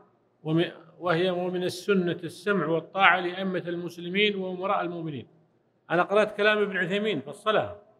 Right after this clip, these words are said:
فهو نفس كلام المؤلف وزيادة عليه، يعني كلام الشيخ ابن عثيمين فصلها وذكر طريقة الخلافة وذكر الأحاديث التي تحر-، توجب طاعة ولي الأمر وتحرم الخروج عليه.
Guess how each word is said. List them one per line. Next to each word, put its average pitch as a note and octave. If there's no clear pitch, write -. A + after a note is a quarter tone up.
فهو G3
نفس G#3+
كلام G#3+
المؤلف G3+
وزيادة G3
عليه، C3+
يعني C3+
كلام F#3
الشيخ F#3
ابن E3+
عثيمين F3+
فصلها F3+
وذكر F3
طريقة E3+
الخلافة E3+
وذكر F#3
الأحاديث F3+
التي F3+
تحر-، G3
توجب G3+
طاعة G3
ولي G3+
الأمر A3
وتحرم F#3+
الخروج F3+
عليه. D#3+